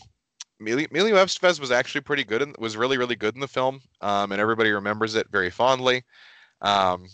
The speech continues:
I just, rereading all of the details about this movie was wild because I just did not remember a lot of the stuff. There was a whole lot more details in this summary that they have on this, but,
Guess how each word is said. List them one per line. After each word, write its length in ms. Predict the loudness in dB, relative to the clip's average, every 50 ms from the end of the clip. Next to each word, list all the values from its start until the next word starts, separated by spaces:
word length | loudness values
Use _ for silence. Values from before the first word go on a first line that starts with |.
| _ _ _ -20 -20 _ _ _ 2
I 240 | 2 4 4 2 0
just, 260 | -2 -6 -8 -8 -8
rereading 600 | -8 -8 -6 -4 -4 -2 -2 -2 -2 -2 -2 0
all 160 | 0 2 2
of 80 | 2 0
the 100 | -4 -8
details 500 | -8 -10 -14 -12 -6 -4 -2 -2 -2 -2
about 280 | -2 -2 0 0 0 -2
this 200 | -6 -12 -10 -8
movie 400 | -8 -8 -4 -2 -2 -2 -2 -2
was 380 | -2 0 0 0 0 0 -2
wild 380 | -2 0 0 2 2 0 0 -2
because 280 | -4 -4 -4 -4 -4 -4 -4
I 140 | -4 -4
just 200 | -4 -6 -8 -8
did 160 | -8 -10 -6 -4
not 240 | -2 -2 -2 -2
remember 300 | -4 -6 -6 -6 -4 -2 -2
a 60 | 0
lot 220 | 2 2 2 0
of 60 | 0 -4
the 60 | -8
stuff. 260 | -6 -4 -4 -4 -2
There 100 | 0 0
was 80 | 2 2
a 40 | 2
whole 200 | 2 2 2 4
lot 260 | 4 2 2 0 -4 -8 -18 -20 -20 -20 -20 _ _
more 320 | -8 -4 0 2 2 2
details 520 | 0 -2 -8 -12 -6 -2 0 0 0 0 -2
in 220 | -6 -10 -10 -8 -8
this 140 | -6 -6 -6
summary 480 | -4 -2 0 0 0 0 -2 -2 -2
that 180 | -2 -4 -4 -4
they 100 | -4 -2
have 220 | -2 -2 -2 -2
on 140 | -2 -4 -4
this, 200 | -6 -6 -6 -8
but, 360 | -6 -2 0 0 0 -2 -4